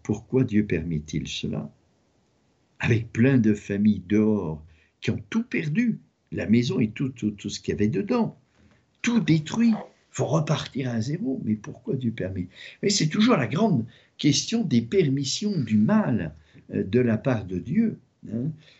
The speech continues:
Et on, bon, on, on a vu, hein, c'est, euh, c'est toujours pour ceux qui, comme dit saint Paul, hein, ça, ça profite à ceux qui aiment Dieu. Voilà, alors donc, euh, il y a ce grand combat,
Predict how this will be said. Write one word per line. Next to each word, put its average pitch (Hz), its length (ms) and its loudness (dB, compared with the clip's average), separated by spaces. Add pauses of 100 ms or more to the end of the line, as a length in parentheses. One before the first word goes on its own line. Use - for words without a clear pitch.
(120)
Et 107 160 4
on, 90 480 -8 (120)
bon, - 320 -12
on, 82 520 -8
on 87 60 -8
a 104 60 0
vu, 151 360 8
hein, 160 160 4
c'est, 98 380 4 (360)
euh, - 80 -2 (300)
c'est - 340 -4
toujours 190 720 4
pour 117 340 -2
ceux 214 520 4
qui, 104 440 2 (340)
comme 110 160 6
dit 107 160 -4
saint 92 240 -4
Paul, 87 360 -2
hein, 139 180 0
ça, - 240 -4
ça - 160 -4
profite - 500 -8
à 113 60 -2
ceux - 180 -4
qui - 220 -4
aiment 90 80 -2
Dieu. 101 320 -2 (1040)
Voilà, 156 220 6
alors 131 360 0
donc, 143 400 0
euh, 95 300 -4
il 110 120 4
y 110 120 6
a 110 140 2
ce - 220 -6
grand 98 340 -4
combat, 120 540 -2